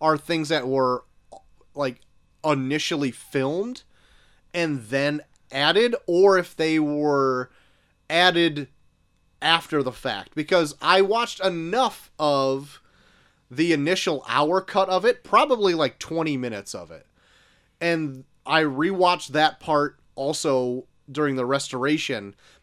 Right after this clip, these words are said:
And for instance, when they are in Challenger's house, when Ed goes to Challenger's house and he gets handed the diary of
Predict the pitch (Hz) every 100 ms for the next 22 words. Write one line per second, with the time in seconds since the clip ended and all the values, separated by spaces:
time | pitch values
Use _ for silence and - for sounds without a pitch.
0 | _ 180 180 170 196 214 220 208 - 139
1 | 101 - 151 180 175 170 160 _ _ -
2 | 151 208 240 214 190 170 - 185 180 202
3 | 196 196 180 - 139 117 110 - 151 151
4 | - 170 202 190 156 175 170 165 143 -
5 | 165 156 160 151 147 - 107 104 113 -
6 | - - _ _ _ _ _ _ 160 156
7 | 147 135 175 160 - 175 180 180 160 143
8 | 107 135 147 139 110 98 92 101 _ -
9 | 131 123 117 117 113 -